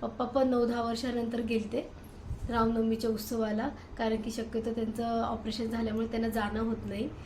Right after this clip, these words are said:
त्यामुळे मग आम्ही गेलतो ह्यावर्षी. त्यांना जायची इच्छा झालती की जाऊया म्हणून आणि आम्ही तिकडे गेलो. आस्मित पण खूप खुश झाला आणि आम्ही तिथून येता येता मग ज-, जत्रेत फिरलो. जत्रेत फिरायचा व्हिडिओ बघितला असेल तुम्ही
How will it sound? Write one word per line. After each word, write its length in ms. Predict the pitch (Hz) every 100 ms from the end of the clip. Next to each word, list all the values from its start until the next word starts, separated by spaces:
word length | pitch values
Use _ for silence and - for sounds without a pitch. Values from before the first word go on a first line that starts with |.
| - - -
त्यामुळे 380 | 214 220 220
मग 140 | 220 220
आम्ही 200 | 214 214
गेलतो 300 | 220 214 226
ह्यावर्षी. 500 | 226 202 202 - 269 320 - - -
त्यांना 200 | 220 220
जायची 380 | 220 226 214 240
इच्छा 260 | 226 247 226
झालती 300 | 233 214 220
की 140 | 226
जाऊया 380 | 226 208 214 214
म्हणून 300 | 214 208 277 - - - 214
आणि 140 | 208
आम्ही 200 | 214 214
तिकडे 280 | 220 226 226
गेलो. 280 | 226 226 226
आस्मित 380 | 233 220 - 226
पण 240 | 226 226
खूप 120 | 233
खुश 240 | 208 254 233
झाला 460 | 214 240 226 226 240 - - - - 208
आणि 280 | 202 214
आम्ही 300 | 214 220 220
तिथून 360 | 233 233 233 233
येता 260 | 226 220 233
येता 300 | 226 226 226
मग 300 | 233 240 240
ज-, 480 | 247 226 226 214 220
जत्रेत 300 | 226 262 269
फिरलो. 460 | - 254 247 262 359 - - - - -
जत्रेत 280 | 247 233 247
फिरायचा 440 | 240 254 240 233
व्हिडिओ 320 | 240 247 247 247 247 247
बघितला 460 | - 240 233 226 254
असेल 300 | 233 226 214
तुम्ही 300 | 226 254